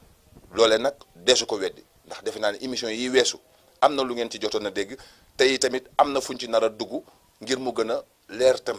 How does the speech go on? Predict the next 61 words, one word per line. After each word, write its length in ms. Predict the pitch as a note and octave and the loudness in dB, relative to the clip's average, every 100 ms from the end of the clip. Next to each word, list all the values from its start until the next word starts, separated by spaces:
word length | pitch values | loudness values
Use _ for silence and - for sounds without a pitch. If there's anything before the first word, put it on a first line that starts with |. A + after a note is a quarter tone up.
| - | -6
ci 100 | A2+ | -4
boppi 260 | G#2 - | -4 -4
doomu 200 | G2 G2 | -2 -2
aadama 260 | F2+ G2 G2 | -2 -2 -4
yi 60 | F#2+ | -2
nga 80 | G2+ | -2
xamante 280 | G2 F2+ F#2 | -4 -10 -10
ni, 60 | |
wax 120 | F2+ F#2+ | -10 -10
dëgg 140 | A2+ | 0
yàlla, 240 | A2+ G#2+ - - - _ _ - | 2 2 -2 -14 -20 _ _ 0
am 140 | C#3 | 0
nañu 180 | C3 B2 | 0 -2
yitte, 360 | A2+ - G#2 - _ _ - | -4 -4 -6 -8 _ _ -6
am 140 | B2 | -4
nañuy 220 | B2 A#2+ | -4 -2
soxla, 280 | - A2 B2 - | 0 0 -2 -2
am 100 | C3+ | -2
nañuy 220 | C3 C3 | -2 -4
bëgg-bëgg, 440 | A#2 A#2+ A2+ C3+ C3 A#2 | -4 -4 -4 -6 -6 0
waaye 200 | G#2 G#2 | 2 2
ba 100 | - | 0
tey 180 | C#3 B2 | -2 -2
jii 140 | A2+ | -4
ñuy 120 | A2 G#2 | -6 -2
wax, 160 | F#2+ - - - - | -2 -4 -20 -20 2
daanaka 400 | A2 A2 G#2 F#2+ | 4 4 0 -4
lu 180 | A#2 A#2 | -4 -2
saafara 320 | A2+ A2 G#2 | 0 2 0
seeni 220 | G#2+ G2 | -2 -4
soxla 240 | G2 G2 F#2 | -4 -2 0
loolu 180 | F2+ F2+ | 0 -2
dafay 240 | G2+ F2 | -4 -6
jafe. 220 | F2+ D#2+ - _ | -6 -12 -18 _
Te 60 | - | -8
da 100 | F#2+ | -4
ngay 140 | G2+ | -4
gis 180 | G2 G2 | -4 -4
léeg-léeg 320 | F#2 F#2 F2+ F2+ | -4 -6 -6 -6
nit 180 | B2 B2 - _ - | -8 -8 -12 _ -8
ne 80 | G2+ | -6
la, 80 | F#2+ | -4
"Dem 160 | F#2+ | -4
naa 100 | F#2+ F2+ | -4 -6
ci 100 | - | -8
téeméeri 280 | G#2 G2 F#2 | -8 -6 -6
sëriñ, 240 | F2+ F2 | -10 -8
ba 80 | G2+ | -8
léegi 160 | G2 F#2 | -8 -10
mënu 140 | E2+ | -8
ma 140 | E2+ | -6
am 100 | E2 | -8
li 60 | E2+ | -8
ma 100 | D#2+ | -12
bëgg." 160 | D2+ - - - - _ _ - | -12 -14 -20 -20 -20 _ _ -6
Moo 160 | A#2 B2 | 0 0
tax 160 | A2+ | -2
ñu 60 | A2+ | -4
seet 180 | - G#2 | -6 -4
siwaat 280 | G2+ F#2+ - | 0 0 0
ko, 200 | G#2 | -8